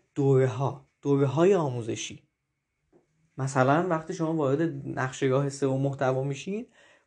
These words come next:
با یه دوره‌ای به اسم دوره سئو محتوا هم آشنا می‌شین که خب این دوره، دوره هشت ساعته است، همه چیز رو کامل کرده، عمیق‌تر شده روی موضوع سئو محتوا و شده یه محصول، شده یک پروداکت که می‌تونی رو خریداری کنی.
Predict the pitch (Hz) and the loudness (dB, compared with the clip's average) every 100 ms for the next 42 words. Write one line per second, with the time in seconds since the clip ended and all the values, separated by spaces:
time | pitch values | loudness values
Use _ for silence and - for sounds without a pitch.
0 | - 156 220 196 165 160 214 180 175 226 | -2 0 2 4 6 6 4 2 -2 -4
1 | 190 170 160 165 226 233 170 156 147 135 | -4 4 6 8 6 4 0 0 -2 -4
2 | 143 156 180 190 131 135 156 123 107 - | -4 -4 -2 -2 -2 -4 -4 -4 -4 -12
3 | - _ _ _ 135 143 170 160 147 170 | -16 _ _ _ -2 0 2 4 4 2
4 | 160 143 170 - 135 - 135 127 127 170 | 0 0 0 -2 -6 -4 -2 -2 -2 -2
5 | 202 - _ _ _ - 165 165 165 185 | -4 -8 _ _ _ -12 -4 -2 -2 -2
6 | 190 185 147 135 170 208 202 190 180 185 | 0 0 -2 -2 -2 -4 -4 -2 -2 -2
7 | 185 139 139 131 135 143 196 220 190 208 | -2 -2 -2 -2 -2 -2 -2 -2 -2 0
8 | 202 196 190 185 196 190 190 190 190 185 | 2 0 -2 -4 -4 -2 0 2 2 0
9 | 190 185 196 196 - _ _ _ 165 190 | 0 0 0 -4 -12 _ _ _ -2 0
10 | 185 226 226 180 - - - 104 - _ | 0 0 2 0 0 -6 -6 -6 -8 _
11 | 131 127 160 170 139 113 113 107 - - | -4 2 2 2 0 2 4 2 -2 -20
12 | _ _ _ _ _ _ 135 147 160 175 | _ _ _ _ _ _ -6 -4 -4 -2
13 | 170 160 117 113 113 131 - - | -2 0 2 4 4 2 -4 -12